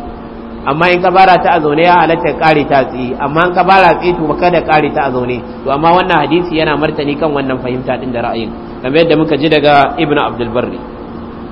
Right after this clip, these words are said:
An Hafsa ta zaujin Nabi sallallahu alaihi wa sallama qalat. An karɓo daga Hafsa matar Annabi sallallahu alaihi wa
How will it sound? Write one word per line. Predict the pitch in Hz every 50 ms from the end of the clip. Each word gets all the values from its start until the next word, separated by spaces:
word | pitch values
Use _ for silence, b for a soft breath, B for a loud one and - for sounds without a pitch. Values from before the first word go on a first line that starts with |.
| - - - -
An | 170 180 190
Hafsa | 190 196 196 - - 196 180
ta | - 180
zaujin | 170 180 190 175 170 175 170
Nabi | 170 160 156 175 175 170 165
sallallahu | 156 - 175 170 170 170 160 156 160 165 160 151
alaihi | 151 143 139 143 151 156 156 143
wa | 139 127
sallama | - 147 151 151 151 151 147 135 127 123
qalat. | - 143 139 139 139 135 131 123 - - - - - - - - - - -
An | - 165 180 185 180
karɓo | - 151 185 180 185 185 175
daga | 175 165 147 147 139
Hafsa | 147 202 254 - - 156 139 123 - - - 139
matar | 143 151 147 143 147 165 170 185 -
Annabi | 170 165 151 156 170 165 151
sallallahu | 139 - 165 160 160 156 143 143 156 160 156 139
alaihi | 143 143 139 139 143 143 139 127
wa | 127 123